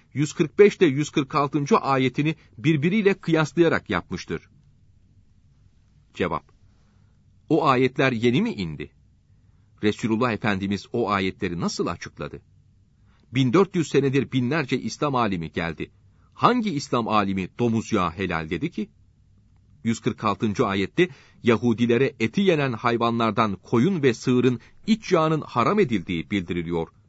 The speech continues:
Buradan domuz yağının helal olduğuna nasıl kıyas edilir ki? Ne diye Reşat Halife'nin kıyasına inanıyorsun da Resulullah'ın bildirdiğine inanmıyorsun?" Allahü Teala Resulüne vahiy ile bildirmiş,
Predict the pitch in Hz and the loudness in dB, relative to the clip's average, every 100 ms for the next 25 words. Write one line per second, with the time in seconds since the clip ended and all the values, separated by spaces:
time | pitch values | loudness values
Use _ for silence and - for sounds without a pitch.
0 | _ _ _ _ - 107 98 101 160 - | _ _ _ _ -4 0 2 0 -4 -10
1 | _ 113 110 175 143 127 127 123 - 104 | _ -2 0 0 2 2 0 -4 -8 -4
2 | 110 180 151 120 117 104 127 - 214 - | -2 -2 -2 -2 -2 -2 -2 -4 -6 -4
3 | 107 78 - 80 80 76 - - - _ | -4 -4 -6 -8 -8 -8 -8 -10 -14 _
4 | _ _ - - _ 143 240 220 165 95 | _ _ -20 -20 _ 0 2 4 4 4
5 | 117 135 113 110 107 104 110 101 - 107 | 2 0 0 0 0 0 0 -2 -4 -4
6 | 101 98 113 104 - 113 104 98 90 87 | -2 -2 -2 -2 -2 -2 -2 0 -2 -2
7 | 113 104 92 - _ _ 104 104 113 101 | -6 -2 -2 -4 _ _ -4 -2 -2 -2
8 | 92 90 110 98 85 78 90 87 82 - | -2 -2 -4 -4 -6 -6 -4 -4 -6 -6
9 | 104 95 82 76 76 73 160 170 _ _ | -4 -4 -4 -6 -10 -6 -8 -8 _ _
10 | _ _ _ _ _ - 104 107 107 104 | _ _ _ _ _ -2 0 0 0 -2
11 | 107 104 104 - _ 101 104 - 123 123 | 0 2 0 -2 _ -4 -2 0 2 2
12 | 123 101 110 190 165 - 87 76 87 196 | 0 0 0 2 0 -2 -4 -4 -4 -4
13 | - | -6